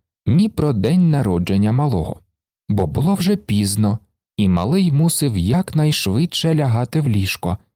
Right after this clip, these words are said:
щоб не проспати свої іменини. Настав ранок. Малий, прокинувшись, лежав і чекав, що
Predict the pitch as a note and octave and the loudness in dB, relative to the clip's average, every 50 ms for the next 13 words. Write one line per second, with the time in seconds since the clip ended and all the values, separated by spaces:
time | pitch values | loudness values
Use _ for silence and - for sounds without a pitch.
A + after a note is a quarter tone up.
0 | _ _ - - - - F#2+ D#2 G2 F2+ F2 E2 - E2 E2 E2 - - - - | _ _ -16 -10 -6 -4 -4 0 0 0 0 0 -2 -4 -4 -2 -4 -4 -4 -2
1 | C3+ E3 - - C3+ C3+ C#3 - _ _ _ _ - - - G#2+ G2 F#2 F2 E2+ | -2 -2 -2 0 -2 -2 -2 -4 _ _ _ _ -6 -4 -2 0 0 0 0 -2
2 | E2 E2 - - G2 F#2+ F#2+ G2+ G2 F#2 E2+ E2 E2 E2 - - - _ _ _ | -4 -4 -4 -2 0 0 2 2 2 0 0 -2 -4 -4 -6 -8 -12 _ _ _
3 | _ _ _ _ _ _ _ _ _ _ _ _ _ _ _ _ _ _ _ _ | _ _ _ _ _ _ _ _ _ _ _ _ _ _ _ _ _ _ _ _
4 | _ _ _ _ _ _ _ _ _ _ _ _ _ _ _ _ _ _ _ _ | _ _ _ _ _ _ _ _ _ _ _ _ _ _ _ _ _ _ _ _
5 | _ _ _ _ _ _ _ _ _ _ _ _ _ _ _ - F#2+ E2+ D2 - | _ _ _ _ _ _ _ _ _ _ _ _ _ _ _ -4 -4 -2 -2 -4
6 | - - B2 D#3 E3+ C#3+ A2 E2+ E2 D2+ - - - - - - - _ _ _ | -4 -2 -2 -2 0 0 0 -2 -2 -2 -4 -6 -8 -8 -12 -16 -16 _ _ _
7 | _ _ _ _ _ _ _ _ _ _ - G2+ F2 - - F#2 A2+ F3 A#3 A#3 | _ _ _ _ _ _ _ _ _ _ -2 -2 0 0 -2 0 0 0 -2 -2
8 | - - - _ _ - - - - - - E3+ F#3 F#3 F3 - - - E3 D#3 | -6 -14 -18 _ _ -6 -4 -4 -4 -2 0 2 2 2 2 0 -2 -2 -2 -2
9 | - - - _ _ _ _ _ _ B2 G2+ G2 F2+ E2+ D#2+ G2 A#2 D#3 D#3+ - | -2 -6 -10 _ _ _ _ _ _ 0 0 2 0 0 0 0 0 0 0 0
10 | F#3+ F3+ - - G3+ F#3+ - - G2 E2 D#2 - - _ _ _ - - - - | -2 -2 0 0 -2 -2 -2 -2 -4 -4 -4 -6 -10 _ _ _ -12 -12 -8 -4
11 | - F2+ - - | -2 -4 -4 -4